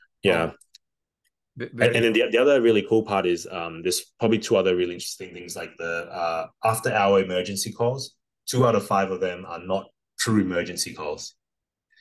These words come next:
Speaker 1: Right? Like, they, they're basically someone saying, "Oh, there's a flood," but what they really mean is, like, a little trickle of water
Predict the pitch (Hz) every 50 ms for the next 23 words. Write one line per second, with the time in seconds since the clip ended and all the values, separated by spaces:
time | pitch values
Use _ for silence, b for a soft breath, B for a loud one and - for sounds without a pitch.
0 | b b b _ _ - 90 87 87 85 85 82 - 90 90 92 87 98 92 92
1 | 101 104 101 110 98 104 101 95 - 104 98 98 95 95 95 - 95 92 98 -
2 | - 165 165 160 147 139 127 135 127 - - 147 139 131 104 92 - - 104 110
3 | 107 98 95 92 95 95 92 92 90 90 92 87 87 87 82 90 82 - - 85
4 | 87 87 90 90 87 - - 101 - - 95 90 87 85 82 82 85 85 82 85
5 | 87